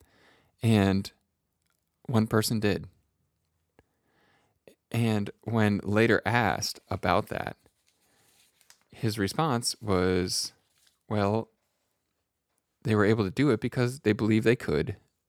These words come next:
and they didn't stop until they did." So what would happen in your life if you spoke to yourself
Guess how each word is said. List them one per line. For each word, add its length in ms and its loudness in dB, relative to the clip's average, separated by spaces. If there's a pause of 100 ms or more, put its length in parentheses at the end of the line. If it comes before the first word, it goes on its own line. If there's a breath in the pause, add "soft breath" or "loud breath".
(320)
and 180 0
they 80 2
didn't 260 -2
stop 340 -6
until 200 -12
they 140 -6
did." 240 -12 (2250)
So 400 -2 (640)
what 320 -6
would 120 2
happen 540 -4
in 180 -8
your 240 0
life 460 -10 (1080)
if 200 -8
you 340 -4
spoke 380 -6
to 100 -12
yourself 580 -8